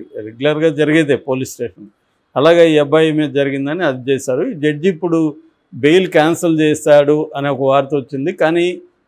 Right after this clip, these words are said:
ఆ అడ్వకేట్ ఎవరైతే ఉన్నారో ప్రశాంత్ పాటిల్ అని ఈ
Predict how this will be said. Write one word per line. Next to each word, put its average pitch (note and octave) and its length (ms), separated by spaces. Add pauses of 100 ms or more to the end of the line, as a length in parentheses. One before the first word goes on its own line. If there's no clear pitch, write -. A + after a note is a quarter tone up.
(140)
ఆ C#3 240
అడ్వకేట్ E3+ 520
ఎవరైతే D3+ 400
ఉన్నారో C#3 320
ప్రశాంత్ F3+ 520 (100)
పాటిల్ C#3 320
అని D#3 360 (100)
ఈ C3 520